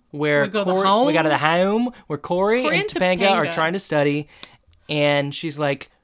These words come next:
Speaker 1: um, "Okay, and who is the Great Gatsby?" And Corey says, "Oh, the greatest hockey player that's ever lived."
Speaker 2: And then
Speaker 1: Next.
Speaker 2: Sean bursts through the door and he's like, "They're at the school."
Speaker 1: Yep.
Speaker 2: And they're like, "Who's at the school?"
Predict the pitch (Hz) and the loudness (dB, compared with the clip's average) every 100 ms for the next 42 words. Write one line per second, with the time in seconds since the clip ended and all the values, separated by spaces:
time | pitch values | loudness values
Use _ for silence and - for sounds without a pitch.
0 | _ _ - 147 143 147 147 - 113 - | _ _ -8 -6 -6 -6 -4 -2 -2 -2
1 | - 139 147 143 147 143 131 135 135 143 | -8 -2 0 0 0 -6 -8 -6 -2 2
2 | 147 160 147 165 190 190 233 240 - - | 2 0 -4 -4 -4 0 2 2 0 -12
3 | 92 - _ _ - 131 135 127 127 - | -14 -16 _ _ -12 -10 -4 -2 -2 -2
4 | 131 127 123 - _ - 151 131 127 135 | -2 -2 -4 -10 _ -14 -8 -6 -2 -2
5 | 120 143 127 123 - 135 123 113 107 131 | 0 0 0 -2 -12 -4 -4 -4 -4 -4
6 | 113 113 175 156 - 208 131 151 - 220 | -4 0 0 0 -2 -2 2 2 0 -4
7 | 208 226 196 - _ - 370 285 - - | -2 -2 -4 -10 _ -2 0 0 -8 -10
8 | 269 233 220 226 214 202 190 190 202 240 | -8 -6 -6 -4 -2 -2 -4 -4 -4 -4
9 | - - 392 370 359 359 370 - - 370 | -4 -2 4 6 6 2 -4 -4 -2 -4
10 | 349 262 214 - 208 _ _ _ _ _ | -2 -4 -6 -8 -20 _ _ _ _ _
11 | _ - - 143 208 - _ _ - 196 | _ -20 -10 -8 -8 -12 _ _ -16 -14
12 | 196 - 359 247 208 202 - - 185 160 | -8 -2 0 0 -4 -4 -8 -6 -8 -10
13 | - | -16